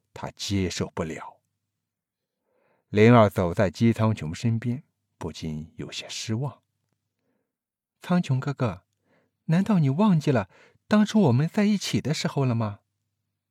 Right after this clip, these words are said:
灵儿眉目间一丝失望，又十分担心，没有半分虚假的样子。“难道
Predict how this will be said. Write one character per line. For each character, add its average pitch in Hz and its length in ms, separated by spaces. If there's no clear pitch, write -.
灵 113 220
儿 110 140
眉 104 240
目 143 240
间 87 300
一 98 120
丝 95 200
失 - 240
望， 147 300
又 92 200
十 - 320
分 107 180
担 120 200
心， 135 280
没 107 140
有 104 120
半 101 360
分 101 180
虚 160 300
假 - 240
的 85 120
样 87 240
子。 - 200
“难 110 180
道 117 440